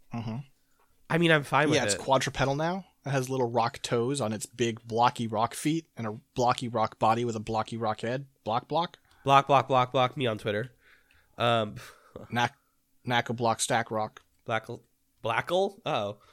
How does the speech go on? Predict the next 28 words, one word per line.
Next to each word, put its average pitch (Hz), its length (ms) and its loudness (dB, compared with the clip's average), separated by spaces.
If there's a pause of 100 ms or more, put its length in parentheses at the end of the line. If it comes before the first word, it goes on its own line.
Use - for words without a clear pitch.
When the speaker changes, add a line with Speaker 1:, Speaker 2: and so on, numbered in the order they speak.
(640)
Speaker 2:
Stackle? 139 540 0 (160)
<laughs> - 40 -18 (1160)
Speaker 1:
It 147 100 6
compresses 170 480 4
rock 160 200 8
salt 131 260 4
inside 165 380 4
its 123 100 0
body 110 420 2
and 135 220 2
shoots - 320 2
out 214 200 2
hardened 208 360 4
salt 185 340 4
pellets 175 480 2
with 135 140 -4
enough 135 220 2
force 160 380 -2
to - 140 -4 (360)
perforate 156 640 2 (240)
a 123 60 0
s-, - 340 4
an 123 160 -2 (100)
iron 147 380 0
sheet? - 540 -2 (760)
Speaker 2:
It - 120 -12
spits - 340 -4
rock. - 360 -4